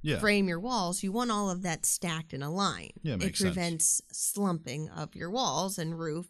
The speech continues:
Speaker 2: and
Speaker 1: Mm-hmm.
Speaker 2: prevents issues. So that's why you'll see houses, they always start from one end and move to the other, and then next time, same thing.
Speaker 1: Right.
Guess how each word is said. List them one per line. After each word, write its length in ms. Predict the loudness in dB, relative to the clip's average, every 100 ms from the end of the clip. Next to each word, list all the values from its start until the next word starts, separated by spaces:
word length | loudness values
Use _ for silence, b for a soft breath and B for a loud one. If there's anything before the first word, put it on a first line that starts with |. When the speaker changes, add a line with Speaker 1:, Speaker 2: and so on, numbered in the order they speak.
| -4
Speaker 2:
and 380 | -2 -2 -4 -2
Speaker 1:
Mm-hmm. 340 | -2 0 -2
Speaker 2:
prevents 380 | 0 0 0 2
issues. 580 | 0 0 -4 -10 -12 -14 b b b
So 520 | 0 4 4 4 0 -4 -10
that's 200 | -4 -2
why 120 | 0 2
you'll 180 | 2
see 320 | 4 4 4 2
houses, 560 | 2 0 2 0 -2
they 100 | -2
always 260 | -2 0 -2
start 300 | -2 -4 -4
from 220 | -6 -4
one 220 | -4 -4
end 180 | -2 0
and 160 | 2 2
move 180 | 0 -2
to 100 | -2
the 160 | 0
other, 280 | 0 -2 -4
and 140 | -2 -4
then 180 | -4
next 300 | -4 -6 -6
time, 380 | -6 -4 -4 -4 -4
same 280 | -2 -2 0
thing. 440 | 2 4 4 0
Speaker 1:
Right. 340 | 0 0 0